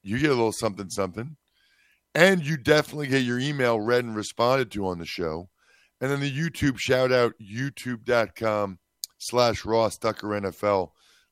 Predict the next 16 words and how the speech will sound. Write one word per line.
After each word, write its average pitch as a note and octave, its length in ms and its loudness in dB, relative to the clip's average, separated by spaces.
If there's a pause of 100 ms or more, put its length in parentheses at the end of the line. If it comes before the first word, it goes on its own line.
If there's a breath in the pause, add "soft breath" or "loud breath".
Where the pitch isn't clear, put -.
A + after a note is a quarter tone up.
Love A#2+ 300 4
it. F#2 180 -4
Love B2+ 280 2
new C3+ 180 -6
subscribers. A#2+ 840 0
Love A#2+ 260 2
new B2 180 -6
commenters. A2+ 680 -2 (360 soft breath)
Love E3 260 6
new G3+ 160 0
patrons. D3 760 -2 (720)
Dan E3 280 0
Merchant, D3 580 0 (300)
patreon D3 800 0
dot B2+ 300 2
com A#2+ 480 0